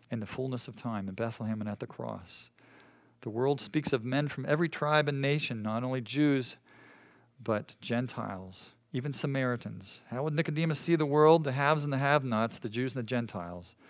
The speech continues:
the chosen ones, the elect, the seed of Abraham, and literally that his Son, his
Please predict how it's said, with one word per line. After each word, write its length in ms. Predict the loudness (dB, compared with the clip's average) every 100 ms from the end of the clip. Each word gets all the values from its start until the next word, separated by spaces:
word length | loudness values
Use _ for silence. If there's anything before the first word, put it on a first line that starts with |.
| -16 -6
the 80 | 2
chosen 440 | 8 8 8 2
ones, 240 | 2 2
the 80 | 2
elect, 340 | 2 4 2 0
the 80 |
seed 240 | -4 -2 2
of 80 | 4
Abraham, 600 | 4 2 -2 -2 -4 -10 -20 -20 -20 -20 -20 -20 -2
and 160 | 2 6
literally 340 | 8 8 6
that 200 | 4 4
his 160 | 2 0
Son, 380 | 2 2 4 4
his 320 | 2 2